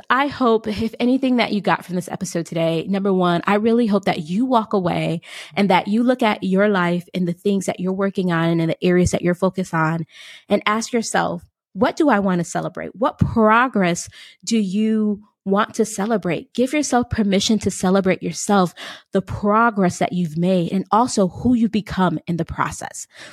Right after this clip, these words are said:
So that's my homework for you. I want you to do that, okay, friend? And then the other thing I want you to do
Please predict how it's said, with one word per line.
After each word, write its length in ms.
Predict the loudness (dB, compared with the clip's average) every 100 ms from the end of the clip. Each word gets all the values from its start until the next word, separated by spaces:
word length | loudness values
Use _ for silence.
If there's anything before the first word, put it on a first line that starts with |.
| -2
So 120 | 2
that's 200 | 4 4
my 140 | 2 4
homework 320 | 2 2 -2
for 100 | -6
you. 140 | 0
I 80 | 2
want 240 | 2 2 2
you 80 |
to 100 | 2 0
do 60 |
that, 240 | -4 -6 -4
okay, 200 | 0 0
friend? 380 | 2 2 2 -2 -12 -20 -20 -20 -4
And 160 | 0 2
then 120 | 2
the 160 | 0 0
other 260 | 0 0 0
thing 480 | 0 2 0 -2 -6 -4
I 140 | 0
want 300 | 2 2 0
you 200 | 0 -2 -2
to 140 | -4
do 420 | -2 0 0 -2